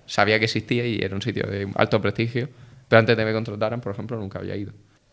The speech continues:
Cuando me dijeron de ir, pues me hizo mucha ilusión, pero no es algo con lo que con, con lo que soñara. No era como, "Ah, voy a estudiar física porque iré al cern". Pero, desde luego, es un sitio espectacular y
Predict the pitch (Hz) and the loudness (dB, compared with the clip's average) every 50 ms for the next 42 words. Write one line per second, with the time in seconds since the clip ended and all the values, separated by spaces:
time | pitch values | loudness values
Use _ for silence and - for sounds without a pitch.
0 | _ _ _ _ _ _ - - 107 95 95 95 95 90 92 95 104 101 92 - | _ _ _ _ _ _ -2 0 0 2 2 0 -2 -2 -2 -6 -8 -8 -4 -4
1 | 113 107 101 101 101 101 107 101 101 104 - - - - 98 - 95 95 98 - | -2 -2 0 0 0 0 -2 -2 -4 -8 -8 -8 -8 -8 -8 -6 -6 -6 -4 -2
2 | 107 101 98 101 110 101 110 123 123 - - 104 95 92 90 90 92 - 110 - | -2 -2 -2 -4 -6 -6 -6 -8 -10 -10 -6 -6 -4 -4 -4 -6 -6 -10 -12 -14
3 | _ _ _ _ _ _ _ _ - 117 113 113 117 117 117 127 117 113 113 110 | _ _ _ _ _ _ _ _ -4 -2 2 2 2 2 4 4 6 6 6 6
4 | 107 107 104 101 101 101 98 95 101 101 95 - - _ _ _ - - 104 101 | 6 4 4 4 2 2 0 -2 -4 -6 -8 -12 -20 _ _ _ -4 -2 0 0
5 | 101 104 98 - 107 98 107 110 98 87 - - - - - - - 98 98 101 | 0 0 -2 -2 -2 0 2 2 2 2 0 -6 -14 -20 -16 -12 -10 -8 -6 -6
6 | 98 98 95 95 92 92 92 95 110 - - - - - - - _ _ _ - | -6 -6 -6 -4 -4 -4 -4 -4 -6 -8 -10 -14 -18 -20 -20 -20 _ _ _ -10
7 | - - 104 - - 107 101 101 - 110 - 104 104 101 101 101 101 101 - - | -8 -8 -6 -4 -4 -4 -4 -4 -6 -6 -6 -4 -6 -6 -6 -8 -10 -10 -10 -12
8 | - - - - - 151 - - - _ _ _ _ _ - - 120 107 104 92 | -10 -12 -12 -12 -12 -12 -14 -14 -20 _ _ _ _ _ -4 -2 0 2 2 0
9 | - - 107 90 92 - - - - - _ - - - 117 113 110 110 113 113 | 0 -2 -4 -4 -4 -8 -14 -20 -20 -20 _ -4 2 4 6 6 6 6 6 6
10 | 110 117 113 120 120 - 113 104 - 110 101 104 104 104 104 107 110 - 107 104 | 6 6 4 4 2 2 0 -2 -2 -2 -2 -2 -4 -4 -4 -4 -2 -2 0 0
11 | 107 107 104 107 - - - - - _ _ _ _ _ _ _ _ _ _ _ | 0 0 -2 -2 -4 -16 -20 -20 -20 _ _ _ _ _ _ _ _ _ _ _
12 | - - 104 95 87 87 87 - - - - | -2 0 0 0 0 -2 -4 -4 -6 -8 -10